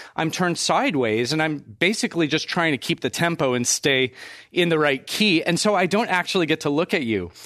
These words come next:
And here we are, and now's my opportunity to serve you through the Word of God, and I still can't see you. <laughs> Well, as we jump into this special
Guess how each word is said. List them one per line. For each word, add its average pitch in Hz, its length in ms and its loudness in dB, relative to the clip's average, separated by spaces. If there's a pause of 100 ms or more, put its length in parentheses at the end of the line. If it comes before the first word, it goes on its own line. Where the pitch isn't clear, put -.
(400)
And 226 260 2
here 233 340 0
we 220 200 2
are, 127 280 2
and 165 140 2
now's 165 220 0
my 160 160 0
opportunity 160 640 0
to 143 120 -2
serve 151 360 -2
you 147 100 2
through 156 540 -2
the 143 120 -2
Word 139 260 0
of 123 120 -6
God, 165 420 2 (840)
and 147 100 0
I 139 60 2
still - 240 -2
can't 131 260 -4
see - 160 -2
you. 87 220 -4 (200)
<laughs> - 80 -2 (1500)
Well, 143 360 0 (220)
as 165 160 0
we 185 100 2
jump 185 240 2
into 170 200 2
this 147 180 2
special 131 560 0